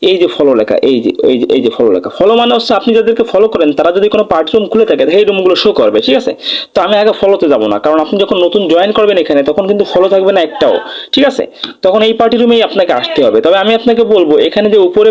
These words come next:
পার্টি রুমগুলো আছে, এই পার্টি রুমগুলো বসবেন না, কারণ এগুলো বেশিরভাগ লক থাকবে অথবা বসার জায়গা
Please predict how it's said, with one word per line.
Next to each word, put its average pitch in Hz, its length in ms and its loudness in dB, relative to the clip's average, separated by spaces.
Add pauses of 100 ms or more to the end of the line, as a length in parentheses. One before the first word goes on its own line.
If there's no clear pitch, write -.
পার্টি 180 240 0
রুমগুলো 220 360 2
আছে, 170 140 -4 (380)
এই 220 140 2
পার্টি 185 220 0
রুমগুলো 214 300 2 (120)
বসবেন 143 380 2
না, 113 100 -2
কারণ 156 140 2 (100)
এগুলো 180 240 2
বেশিরভাগ 196 320 0 (100)
লক 175 120 2 (120)
থাকবে 202 220 0 (100)
অথবা 233 200 0 (100)
বসার 175 280 0
জায়গা 156 180 0